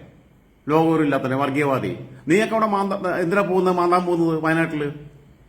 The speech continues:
എവിടെന്നെങ്കിലും സ്വർണം കിട്ടിയാൽ എടുക്കാം, എവിടെന്നെങ്കിലും എന്തെങ്കിലും സാധനം കിട്ടിയാൽ എടുക്കാം,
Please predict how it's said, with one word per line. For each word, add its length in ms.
എവിടെന്നെങ്കിലും 380
സ്വർണം 240
കിട്ടിയാൽ 240
എടുക്കാം, 240
എവിടെന്നെങ്കിലും 360
എന്തെങ്കിലും 240
സാധനം 220
കിട്ടിയാൽ 240
എടുക്കാം, 280